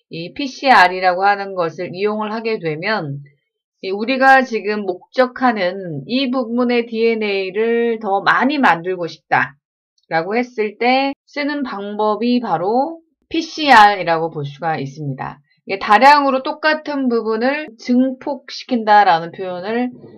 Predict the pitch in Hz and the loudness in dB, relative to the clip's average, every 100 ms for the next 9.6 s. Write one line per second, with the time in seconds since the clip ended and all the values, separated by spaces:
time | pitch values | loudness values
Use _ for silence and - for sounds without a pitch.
0 | - _ _ _ 247 262 208 147 147 131 | -20 _ _ _ 0 0 0 -4 -4 -4
1 | 123 - _ _ _ _ _ _ _ _ | -6 -12 _ _ _ _ _ _ _ _
2 | _ _ _ _ - _ _ _ 196 208 | _ _ _ _ -20 _ _ _ -6 -2
3 | 196 - 254 294 285 254 233 208 185 208 | -4 0 2 2 4 4 6 6 4 0
4 | 214 254 - - 285 277 208 170 190 214 | -6 -10 -16 0 2 2 0 0 -2 -2
5 | 247 247 247 240 226 214 220 226 285 320 | -2 2 2 4 2 2 0 0 -4 -4
6 | 302 320 311 - 247 220 220 240 302 311 | -6 -8 -10 -4 -2 -2 -2 0 -2 -6
7 | - _ _ _ _ - 277 285 262 208 | -12 _ _ _ _ -4 -2 0 2 0
8 | - _ _ _ _ - - 226 214 202 | -2 _ _ _ _ -18 -8 -6 -6 -8
9 | 160 170 196 220 156 | -10 -6 -2 -2 -2